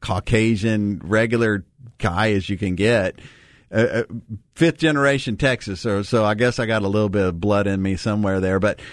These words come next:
anyway, so I, I found out that in Canada, they have this ceremony. And one day a year in Quebec, Canada, they do this thing where they have a cake,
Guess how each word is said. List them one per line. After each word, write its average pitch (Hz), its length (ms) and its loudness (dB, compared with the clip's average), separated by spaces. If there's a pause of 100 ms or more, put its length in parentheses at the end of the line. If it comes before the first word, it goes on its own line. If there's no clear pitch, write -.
(160)
anyway, 143 300 2
so 156 200 0
I, 135 320 0
I 117 160 -2
found 147 280 0
out 147 180 0
that 123 120 0
in 131 160 2
Canada, 175 680 -2
they 113 160 0
have 123 180 0
this 101 160 -2
ceremony. 98 880 -2 (440)
And 123 220 2
one 175 240 2
day 151 260 2
a 127 40 0
year 117 580 0 (160)
in 107 200 0
Quebec, 113 680 0
Canada, 95 720 -2
they 104 180 0
do 110 200 2
this 98 420 -2 (420)
thing 139 360 0
where 104 140 2
they 104 160 0
have 117 200 -2
a 98 80 -2
cake, - 580 -4